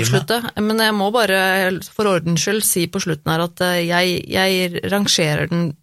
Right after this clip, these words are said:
Speaker 2: på ti. Eh,
Speaker 1: Ja.
Speaker 2: det er en tier for meg på grusomhetsskalaen.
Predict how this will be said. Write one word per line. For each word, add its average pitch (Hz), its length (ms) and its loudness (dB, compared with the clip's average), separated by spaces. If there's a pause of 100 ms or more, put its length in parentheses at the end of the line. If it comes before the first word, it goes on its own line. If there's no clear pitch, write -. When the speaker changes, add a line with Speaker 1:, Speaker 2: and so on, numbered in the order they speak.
(120)
Speaker 2:
på 175 320 -2
ti. 180 280 -4 (1160)
Eh, - 80 -4
Speaker 1:
Ja. - 800 -4
Speaker 2:
det 190 100 -6
er 202 100 2
en 202 100 0
tier 170 300 0
for 175 140 -4
meg 170 180 0
på 185 120 -2
grusomhetsskalaen. 151 800 -2